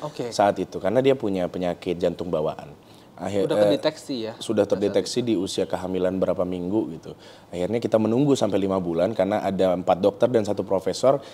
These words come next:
Speaker 2: yang akhirnya sepakat untuk bilang ini anak harus dilahirkan karena nanti membahayakan anaknya sendiri atau ibunya.
Speaker 1: Iya.
Speaker 2: Nah, dari situ gue belajar untuk kayaknya gue harus lebih bisa mengikhlaskan dan tidak boleh berekspektasi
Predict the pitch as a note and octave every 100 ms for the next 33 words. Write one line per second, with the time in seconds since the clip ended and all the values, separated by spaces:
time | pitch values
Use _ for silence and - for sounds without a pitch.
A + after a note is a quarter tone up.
0 | - B2+ C3+ - - F#3 F#3 C3+ A#2 G#2
1 | G#2 - A2 - - - - A2+ B2+ A#2+
2 | - A2+ G#2+ G#2+ A#2 G#2 F#2+ A2 G2+ F#2+
3 | G#2 F2 F2 - G#2 F#2+ F#2+ G#2 A2+ -
4 | - - A#2 D3 C3 G#2+ G2+ F#2+ - F#2+
5 | G2+ G#2+ F#2+ G2+ F2 G2 - A2 C#3+ B2
6 | G#2 F#2+ E2 D2 F2+ A2+ G2 - - -
7 | G#2+ F#2 F#2+ G#2+ A2 D3 C3 A#2 G#2 A#2+
8 | B2 A2 G#2+ A#2 A#2 A#2+ A#2 - - -
9 | - A2 G#2+ B2+ B2 B2 A2+ A2 A2 G2
10 | G2+ G2+ G2+ G2+ F2+ G2+ F#2+ - B2 A#2+
11 | G#2+ F#2+ F#2+ G#2 G2+ F#2+ - F#2+ - F#2+
12 | - G2